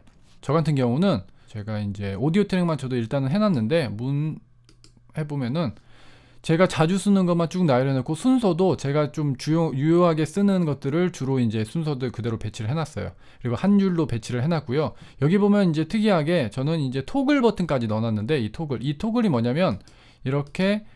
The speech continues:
어, 템포에 적용이 될 건지 아니면 템포에 적용이 안 될 건지 그거에 관련된 건데,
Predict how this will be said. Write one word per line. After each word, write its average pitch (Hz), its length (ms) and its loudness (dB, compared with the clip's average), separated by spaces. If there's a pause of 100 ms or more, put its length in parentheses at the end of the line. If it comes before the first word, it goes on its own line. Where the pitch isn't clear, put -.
(120)
어, 117 240 -2
템포에 254 560 2
적용이 165 400 0
될 127 160 -2
건지 143 240 -2
아니면 135 260 -2
템포에 196 260 -2
적용이 143 360 -2
안 107 160 -2
될 131 140 -2
건지 120 240 -2
그거에 139 340 0
관련된 110 400 -2
건데, 123 380 0